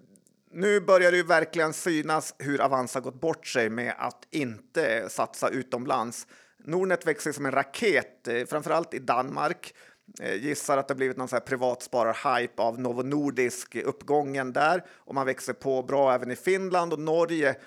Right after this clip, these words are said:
Och, eh, som Avanza-aktieägare, om jag var det, skulle jag känna, eh, att det här har ju varit en enormt bortkastad möjlighet för Avanza, att, eh,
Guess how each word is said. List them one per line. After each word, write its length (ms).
Och, 260
eh, 500
som 160
Avanza-aktieägare, 1500
om 200
jag 80
var 240
det, 260
skulle 180
jag 80
känna, 500
eh, 500
att 300
det 100
här 240
har 80
ju 60
varit 280
en 300
enormt 680
bortkastad 1080
möjlighet 720
för 340
Avanza, 500
att, 340
eh, 100